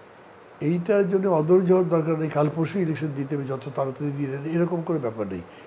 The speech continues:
এটা আপনাকে অ্যাড্রেস করতে হবে। একইভাবে মনে করেন কালো টাকার মালিক শত শত লোক, কোটি কোটি টাকার মালিক তারা, এবং তারা সরকার দলীয়, মানে আওয়ামী লীগ দলীয় ছড়িয়ে, আর একটা ভোট দিয়ে দিয়ে তারাই আবার আসতে পারলো।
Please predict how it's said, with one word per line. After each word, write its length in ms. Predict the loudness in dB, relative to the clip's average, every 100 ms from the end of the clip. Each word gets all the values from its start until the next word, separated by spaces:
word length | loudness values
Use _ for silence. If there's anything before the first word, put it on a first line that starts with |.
| -20 -10
এটা 200 | -4 -4
আপনাকে 300 | -4 -6 -8 -4
অ্যাড্রেস 400 | -4 -2 -4 -6
করতে 260 | -10 -12 -12
হবে। 340 | -12 -14 -18 -20 -20 -20 -20 -20 -10 -6
একইভাবে 600 | -4 0 2 4 6 4
মনে 280 | 4 0 0
করেন 300 | 2 0 -2 -4
কালো 340 | -4 0 2 2
টাকার 340 | 0 0 0
মালিক 420 | 0 0 0 0 -2 -8 -20 -20 -20 -20 -16
শত 360 | 0 2 2
শত 300 | 2 0 0
লোক, 180 | 0 0 -6 -4 8
কোটি 260 | 8 8
কোটি 240 | 4 2 0
টাকার 260 | -4 -2 -4
মালিক 180 | -6 -8
তারা, 200 | -10 -10 -10 -18 -20 -20 -20 -20 -10 -2
এবং 240 | 0 0
তারা 320 | 2 4 4 0 -14 -20 -18 0
সরকার 500 | 2 4 0 0 -2
দলীয়, 280 | -2 2 2
মানে 160 | 2
আওয়ামী 320 | 0 0 2 4
লীগ 200 | 2 0
দলীয় 260 | -2 -2
ছড়িয়ে, 320 | -6 -8 -8 -8 -12 -20 -20 -20 -20 -20 -20 -20 0
আর 140 | 2
একটা 180 | 4 4
ভোট 200 | 4 4
দিয়ে 160 | 4 4
দিয়ে 140 | 2 4
তারাই 200 | 4 4
আবার 240 | 4 2
আসতে 240 | -2 -4 -6
পারলো। 320 | -4 -6